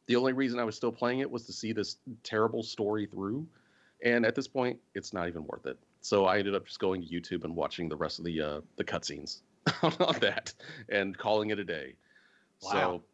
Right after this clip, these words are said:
Speaker 1: that's, I, I cannot recommend that game whatsoever. I mean, maybe if you're, you're a fan of biker stuff,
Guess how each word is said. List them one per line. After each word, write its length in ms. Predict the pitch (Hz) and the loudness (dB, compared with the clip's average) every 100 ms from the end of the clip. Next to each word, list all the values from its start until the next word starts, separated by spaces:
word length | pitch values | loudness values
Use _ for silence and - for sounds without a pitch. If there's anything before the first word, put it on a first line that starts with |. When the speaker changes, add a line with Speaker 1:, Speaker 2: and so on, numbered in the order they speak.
| _ _ _ | _ _ _
Speaker 1:
that's, 480 | 104 107 - - - - | 0 0 -4 -16 -12 -2
I, 300 | 101 110 110 _ _ _ _ _ | 2 2 -2 _ _ _ _ _
I 100 | 92 | -8
cannot 420 | 95 113 101 104 - | -8 -6 -2 -2 -2
recommend 580 | 98 95 98 92 92 87 - | -8 -6 -6 -4 -6 -8 -2
that 200 | 90 85 | -2 -2
game 260 | 82 82 80 | -6 -8 -6
whatsoever. 600 | 78 80 80 71 - - - _ | -6 -4 -6 -8 -10 -14 -20 _
I 80 | 104 | 0
mean, 200 | 110 101 | 2 4
maybe 300 | 110 117 113 | 4 4 4
if 120 | 107 | 2
you're, 220 | 110 104 | 0 -2
you're 160 | 87 95 | 0 -2
a 40 | |
fan 240 | - 110 107 | 2 2 2
of 80 | 95 | 2
biker 320 | 110 117 110 | 0 0 -6
stuff, 300 | - 123 | -2 -2